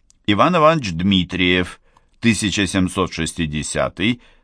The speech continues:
тысяча восемьсот тридцать седьмой годы. Амур и Психея.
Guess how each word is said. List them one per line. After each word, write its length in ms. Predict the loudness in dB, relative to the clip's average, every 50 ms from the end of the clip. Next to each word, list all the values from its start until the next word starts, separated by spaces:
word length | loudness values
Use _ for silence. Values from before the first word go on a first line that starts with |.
| _ _
тысяча 460 | -2 -2 0 0 0 -4 0 -2 -2 0
восемьсот 640 | 0 -2 -2 -2 -2 -2 -2 -2 -4 -4 -4 _
тридцать 500 | _ -2 -2 -2 -2 -2 -6 -6 -6 -6
седьмой 640 | -6 -6 -6 -4 -4 -4 -4 -2 -2 -2 -2 -4 -6
годы. 520 | -6 -6 -2 0 0 0 0 -2 -4 -4 _ _ _ _ _ _ _ _ _ _ _ _ _ _ _ _ _ _ _ _ _
Амур 640 | 2 4 4 4 6 6 6 6 6 4 2 0 -4 _
и 100 | -6 -6
Психея. 1000 | -4 _ -6 -4 -2 -4 -4 -4 -4 -2 -2 0 0 -2 -2 0 0 0 -2 -2